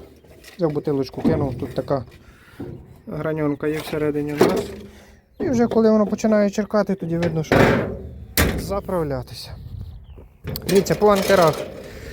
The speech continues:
трошки налипає, бо ще мокро, вони не протерті.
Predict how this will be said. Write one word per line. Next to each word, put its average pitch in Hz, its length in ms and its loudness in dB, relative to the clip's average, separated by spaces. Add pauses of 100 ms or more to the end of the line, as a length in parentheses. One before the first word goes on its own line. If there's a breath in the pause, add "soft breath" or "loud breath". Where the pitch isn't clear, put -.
(800 loud breath)
трошки 208 320 4
налипає, 185 480 4
бо 165 100 0
ще - 140 0
мокро, 208 420 2
вони 170 200 4
не 160 100 2
протерті. 214 600 0